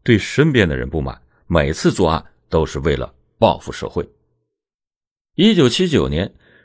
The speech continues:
山东省发生的这起碎尸案却颠覆了人们一贯的认知。警方很快破除了凶手的迷魂阵，将真凶捉拿归案。一九七九年十月，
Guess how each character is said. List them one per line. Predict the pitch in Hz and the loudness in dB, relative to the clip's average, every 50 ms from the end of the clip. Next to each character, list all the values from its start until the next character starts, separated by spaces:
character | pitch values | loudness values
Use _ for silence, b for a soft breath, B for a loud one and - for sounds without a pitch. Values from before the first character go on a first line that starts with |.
| b b | b b
山 | - - - 214 220 202 | -8 0 2 2 4 4
东 | 185 175 156 | 4 2 2
省 | - 107 90 85 | 2 2 0 0
发 | 85 - 117 117 117 113 | 0 0 2 2 2 2
生 | 110 101 | 0 0
的 | 101 101 | 0 0
这 | 95 - 110 98 | 0 0 -2 -2
起 | 90 - - - | -2 -2 -6 -6
碎 | - - - 147 123 90 | -4 -4 0 0 0 0
尸 | - 120 | 2 0
案 | 147 147 - _ _ _ _ _ _ - | -2 -2 -4 _ _ _ _ _ _ -18
却 | - - 76 65 | -12 -10 -8 -8
颠 | - - - 92 95 95 | -6 -2 0 2 2 2
覆 | 92 - - 80 | 0 -2 -2 -2
了 | 71 67 | -2 -2
人 | 65 67 71 71 | -2 -2 -2 -2
们 | 69 64 - - - - - | -4 -6 -6 -12 -18 -20 -16
一 | - 71 71 71 90 | -10 -8 -6 -4 -4
贯 | 90 - 87 82 71 | -2 0 -2 -2 -2
的 | - 60 | -4 -8
认 | 65 71 - | -8 -8 -8
知。 | - - 71 73 - - - - - - - - - _ _ _ _ _ _ _ _ _ | -8 -10 -12 -10 -12 -14 -18 -18 -20 -20 -20 -20 -20 _ _ _ _ _ _ _ _ _
警 | - - 98 92 87 | -2 0 2 2 2
方 | 85 123 123 135 139 - _ _ _ | 2 2 0 0 -2 -8 _ _ _
很 | - 92 87 87 87 85 | -2 -2 0 0 0 -2
快 | - 123 113 85 | 0 0 0 0
破 | 67 - - 107 90 73 | 0 0 2 2 2 2
除 | - - 67 78 | 0 -4 -2 0
了 | 82 - b b b b b | 0 -2 b b b b b
凶 | - - - 78 76 76 73 | -14 -10 -6 -4 -4 -4 -4
手 | 71 - 50 | -6 -8 -10
的 | - - - | -10 -10 -8
迷 | - 76 104 | -2 -2 -2
魂 | 107 104 101 | 0 0 0
阵， | 127 147 - - _ _ _ _ _ - | 0 0 -2 -4 _ _ _ _ _ -4
将 | - 87 80 76 | -2 0 0 0
真 | 73 - 98 101 87 | 2 2 2 2 2
凶 | - 87 87 87 - - _ _ _ | 2 0 0 0 -2 -8 _ _ _
捉 | - - 82 69 69 | -4 -4 -2 -2 -2
拿 | 65 57 57 | -6 -8 -10
归 | 53 - 62 64 | -10 -8 -6 -6
案。 | 69 71 - _ _ _ _ _ _ _ _ _ _ _ _ _ _ _ _ _ _ _ _ _ _ _ _ _ _ _ _ _ - | -6 -6 -8 _ _ _ _ _ _ _ _ _ _ _ _ _ _ _ _ _ _ _ _ _ _ _ _ _ _ _ _ _ 0
一 | 117 156 185 190 | 2 2 2 4
九 | 147 113 95 | 4 4 4
七 | 92 - - 151 | 2 2 0 0
九 | 143 120 90 73 | 2 2 0 2
年 | 76 95 110 | 2 0 0
十 | - - - 64 73 | -2 -4 -6 -6 -4
月， | 113 160 156 - | -2 -2 -4 -4